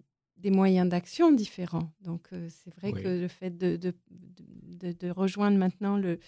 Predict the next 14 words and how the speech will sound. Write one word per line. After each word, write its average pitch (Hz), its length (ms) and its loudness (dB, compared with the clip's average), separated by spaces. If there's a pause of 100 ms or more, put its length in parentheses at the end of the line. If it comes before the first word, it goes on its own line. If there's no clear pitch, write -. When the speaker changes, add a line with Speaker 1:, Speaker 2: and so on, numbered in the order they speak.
(140)
Speaker 2:
C'est 165 60 -12
ça. - 220 -10
Speaker 1:
la, 175 240 -8
la 175 140 -4
partie 175 460 -8
du, 190 200 -8
du 180 160 -14
financeur 196 760 -2
et, 175 260 -4
et 175 40 -4
permet 196 440 4
aussi 190 320 -2
de 185 100 -4
voir 180 280 -4